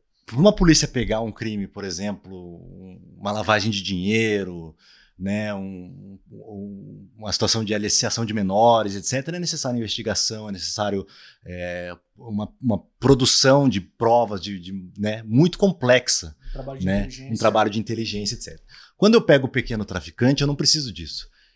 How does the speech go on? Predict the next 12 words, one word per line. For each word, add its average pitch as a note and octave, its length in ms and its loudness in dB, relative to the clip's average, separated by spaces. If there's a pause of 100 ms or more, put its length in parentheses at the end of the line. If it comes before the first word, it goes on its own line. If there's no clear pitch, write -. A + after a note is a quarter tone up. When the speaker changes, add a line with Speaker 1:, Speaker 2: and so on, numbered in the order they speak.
Speaker 1:
Eu G#2 120 0
simplifico F3+ 1160 4
o A#2+ 80 -4
serviço A2+ 640 0
e F#3+ 100 -4
trago D3+ 580 4
um F#3+ 200 0
resultado, D#3 880 4
com A2+ 140 -8
muitas G2+ 400 -2
aspas, A2+ 440 0
né? A#2 140 -6